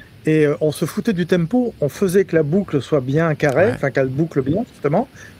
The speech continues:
Speaker 1: et puis pouf, ça nous donnait un tempo à l'ordinateur
Speaker 2: Ouais.
Speaker 1: qui était, euh, je sais pas moi, quatre-vingt-neuf virgule trois cent vingt-cinq,
Speaker 2: <laughs>
Speaker 1: et ça allait bien,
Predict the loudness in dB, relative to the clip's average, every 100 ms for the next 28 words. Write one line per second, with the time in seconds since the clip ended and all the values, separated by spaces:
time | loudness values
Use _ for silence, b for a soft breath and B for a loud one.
0 | -6 -4 -2 -2 0 0 0 0 2 2
1 | 2 2 2 0 2 2 4 2 0 0
2 | 2 0 2 -2 2 2 2 0 B B
3 | -20 -18 -2 0 0 0 0 0 2 2
4 | 2 0 0 0 -2 -2 -4 -2 0 0
5 | 0 0 -2 -8 -8 -6 0 0 2 2